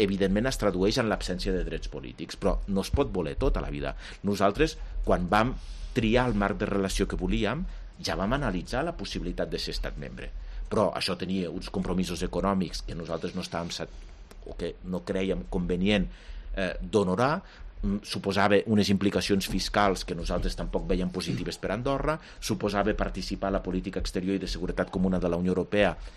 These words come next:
i nosaltres tampoc ho veiem convenient, o a la política agrícola comuna, que per nosaltres no suposa cap benefici, no? Per tant, és el que dèiem abans de les balances, no? Dels pros i els contres. I al final és important explicar a la ciutadania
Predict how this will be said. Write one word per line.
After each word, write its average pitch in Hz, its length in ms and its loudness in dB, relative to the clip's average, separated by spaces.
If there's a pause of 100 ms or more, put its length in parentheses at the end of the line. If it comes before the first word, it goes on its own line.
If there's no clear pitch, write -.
(100)
i 104 140 -2
nosaltres 87 320 -2
tampoc 90 260 -2
ho 87 60 -2
veiem 87 220 -2
convenient, 117 520 0
o 90 80 -2
a 87 40 0
la 87 120 0
política 92 420 -2
agrícola 92 380 0
comuna, 98 380 0 (240)
que 101 120 -2
per 90 180 -2
nosaltres 82 320 -4
no 92 80 -2
suposa - 360 -6
cap 73 140 -10
benefici, 65 480 -12
no? 123 200 -4 (220)
Per 113 140 0
tant, 123 220 4
és 104 80 -2
el 110 100 2
que 117 80 4
dèiem 107 200 4
abans 101 220 4
de 117 60 0
les 107 160 0
balances, 69 540 -4
no? 127 240 -4 (260)
Dels 104 160 2
pros 123 260 6
i 107 60 2
els - 140 -2
contres. 80 400 -4
I - 20 6
al 104 80 2
final 156 400 0 (480)
és 123 140 2
important 110 440 2
explicar 95 380 -2
a 95 60 0
la - 20 -8
ciutadania 90 640 -4